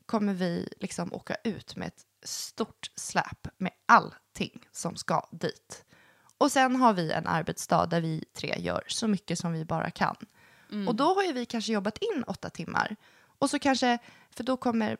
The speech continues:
Speaker 1: både Tärner, så kommer Best Mans och så kommer Toastmasters, så kommer lite personal. Min mamma vill komma med sin bästa väninna, lite kusiner.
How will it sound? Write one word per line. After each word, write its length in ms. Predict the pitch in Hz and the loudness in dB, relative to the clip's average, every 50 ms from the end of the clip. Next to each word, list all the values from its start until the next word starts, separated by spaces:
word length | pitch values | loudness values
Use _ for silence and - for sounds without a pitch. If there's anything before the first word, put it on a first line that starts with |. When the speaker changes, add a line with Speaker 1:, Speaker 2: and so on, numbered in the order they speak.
| _ | _
Speaker 1:
både 240 | - 220 208 190 - | -2 -2 -2 -4 -6
Tärner, 600 | - - - 214 208 196 190 190 202 226 254 269 | -10 -4 -2 0 0 0 0 0 0 0 0 -2
så 100 | 262 - | -2 -6
kommer 200 | - - 180 165 | -6 -4 -4 -4
Best 380 | - 202 220 233 - - - - | -2 -2 -4 -4 -4 -6 -4 0
Mans 340 | 247 254 254 254 254 - | 2 4 4 4 2 0
och 80 | - 208 | -4 -10
så 100 | - 196 | -12 -12
kommer 480 | - - 185 175 175 175 175 175 - - _ _ | -8 -6 -4 -4 -2 -2 -2 -4 -4 -6 _ _
Toastmasters, 840 | - - 226 233 233 240 - - 247 254 247 240 - - 240 233 - | -4 -2 -2 -2 -2 -4 -2 0 2 2 2 0 -2 -2 -4 -4 -4
så 100 | - 202 | -6 -8
kommer 220 | - - 185 180 | -8 -6 -6 -4
lite 180 | 170 170 - - | -4 -6 -8 -10
personal. 800 | - - 185 - - 185 185 214 240 254 254 247 247 254 247 247 247 - - - - - - - - _ _ | -12 -10 -8 -6 -4 0 2 6 6 8 8 8 6 4 2 0 -4 -8 -16 -20 -20 -20 -20 -20 -20 _ _
Min 240 | - - 180 175 175 | -6 -4 -2 -2 0
mamma 420 | 185 196 220 220 214 220 226 233 233 | 2 2 2 4 4 4 6 4 4
vill 100 | 233 226 | 2 0
komma 260 | - 247 233 233 226 | 0 0 2 2 2
med 120 | 226 226 | 2 2
sin 160 | - 226 220 | 0 -2 -2
bästa 220 | 214 226 - - 220 | -2 -4 -4 -4 -4
väninna, 640 | 208 220 220 220 220 220 214 214 214 220 220 220 226 | -2 -2 0 0 2 2 2 2 2 2 2 2 0
lite 240 | 220 202 190 - - | 0 -2 -4 -4 -8
kusiner. 920 | - - 190 - - - 240 233 233 233 226 226 226 220 220 226 226 233 | -8 -8 -6 -4 -4 -2 0 2 4 4 6 6 6 6 6 4 4 2